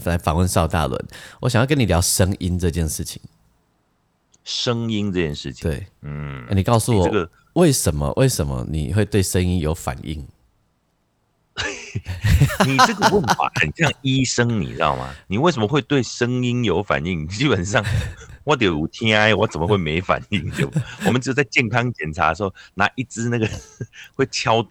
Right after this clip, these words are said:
Speaker 2: 类似敲钟的，我们在你旁边，
Speaker 1: 咚，
Speaker 2: 咚，
Speaker 1: 音叉啦。
Speaker 2: 左边还是右边？
Speaker 1: 嗯。
Speaker 2: 哎，对，音叉啦，吼，
Speaker 1: 嗯。
Speaker 2: 豆饼啊，架饼啊，豆饼，哈，举手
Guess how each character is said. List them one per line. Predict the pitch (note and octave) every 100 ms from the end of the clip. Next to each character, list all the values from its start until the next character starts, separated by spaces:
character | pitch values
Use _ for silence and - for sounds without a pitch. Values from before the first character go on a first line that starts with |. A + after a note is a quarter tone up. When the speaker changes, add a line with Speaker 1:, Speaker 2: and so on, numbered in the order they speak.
| -
Speaker 2:
类 | B2
似 | A#2
敲 | A2 - G#2+
钟 | G#2+ G#2+ G#2
的， | G#2
我 | D#2
们 | - G2
在 | C#3+
你 |
旁 | G#3
边， | G#3 G#3 G#3
Speaker 1:
咚， | G#3 G3+ G3+
Speaker 2:
咚， | G#3 - - _
Speaker 1:
音 | D#3+ D3+
叉 | D#3 C#3
啦。 | B2
Speaker 2:
左 | B2
边 | A2+
还 | F2 D#2
是 | F2
右 | D#2+
边？ | - D#2 E2 - _ -
Speaker 1:
嗯。 | F2+
Speaker 2:
哎， | F2
对， | F2+ F#2+
音 | A2+ A2
叉 | - F#2+
啦， | F2+ C#2+
吼， | D2+
Speaker 1:
嗯。 | E2 E2+ - D#2+
Speaker 2:
豆 | - G2
饼 | D#2 D2+
啊， | D#2+
架 | - D2
饼 | - -
啊， | -
豆 | - D2
饼， | - G1+ -
哈， | C#2+ B1
举 | - D2+
手 | -